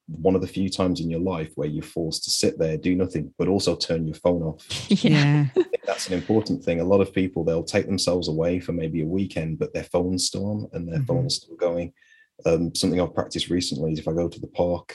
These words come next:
Speaker 1: with the, the children, I'll turn my phone off and leave my phone in the car, um, or I'll leave it on and put it on silent and leave it in the car. And that just helps you stay present, whether you like it or not. But I think having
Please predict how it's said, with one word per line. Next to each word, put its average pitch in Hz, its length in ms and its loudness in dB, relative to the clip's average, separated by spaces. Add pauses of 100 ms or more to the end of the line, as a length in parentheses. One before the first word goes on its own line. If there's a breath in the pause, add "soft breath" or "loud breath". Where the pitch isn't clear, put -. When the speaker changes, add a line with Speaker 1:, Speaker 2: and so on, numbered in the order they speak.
(160)
Speaker 1:
with 78 340 -4 (100)
the, 76 580 -4 (160)
the 73 420 -8
children, 82 480 0
I'll 80 380 -2
turn 85 240 0
my 80 100 -2
phone 87 260 2
off 76 200 -8
and 82 200 -2
leave 82 220 -2
my 78 140 -2
phone 80 160 0
in 78 100 -4
the 78 80 -2
car, 87 300 -4 (580 soft breath)
um, 78 240 2
or 80 140 2
I'll 80 80 4
leave 80 220 -2
it - 60 -2
on 80 160 0
and 76 140 -4
put 85 80 -4
it 78 80 -2
on 78 100 -4
silent 80 440 2
and 80 100 -2
leave 82 160 -2
it - 160 -6
in 80 160 -4
the 78 60 -8
car. 78 320 -2 (500)
And 80 360 -2 (360)
that 85 180 -2
just - 180 -2
helps 82 340 -2
you 80 320 -4 (680)
stay - 300 2
present, 82 400 -4
whether 80 180 0
you 82 120 -2
like 80 280 -4
it - 100 -8
or 80 120 -2
not. 90 280 0
But - 80 -2
I 82 60 0
think 90 340 -2
having 82 580 -2